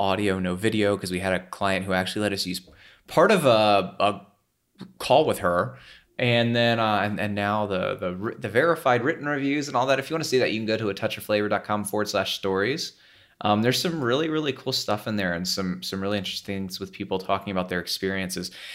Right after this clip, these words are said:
And if, if, you know, working with us is something that you've thought about doing or you're thinking about maybe doing in the future, I, I can't recommend enough, uh, going and taking a look at people's stories, and you really get an idea of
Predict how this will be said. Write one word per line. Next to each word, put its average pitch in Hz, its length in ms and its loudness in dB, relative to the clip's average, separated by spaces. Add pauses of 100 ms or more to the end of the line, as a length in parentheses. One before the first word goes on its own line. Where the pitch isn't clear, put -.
(140)
And 135 140 4
if, 156 320 4
if, - 320 0 (680)
you 131 160 0
know, 104 260 0
working 131 400 2
with 156 140 0
us 156 160 2
is 117 100 0
something 120 280 -2
that 113 120 -2
you've 101 180 -6
thought 107 300 2
about 95 300 0
doing 131 500 -2 (320)
or 104 120 2
you're 101 100 4
thinking 107 320 -2
about 98 240 0
maybe 101 200 0
doing 101 220 -2
in 95 60 -2
the 90 80 -4
future, 101 520 0
I, 104 220 2
I 107 120 2
can't - 280 -2
recommend 101 500 0
enough, 95 640 0 (520)
uh, 104 160 -2
going 127 320 4
and 135 80 -2
taking 123 280 0
a 107 60 2
look 104 240 2
at 104 60 -8
people's 95 300 -4
stories, 98 480 0
and 101 100 -4
you 92 80 -2
really 101 180 0
get 95 140 -2
an 98 40 -2
idea 92 380 2
of 90 300 0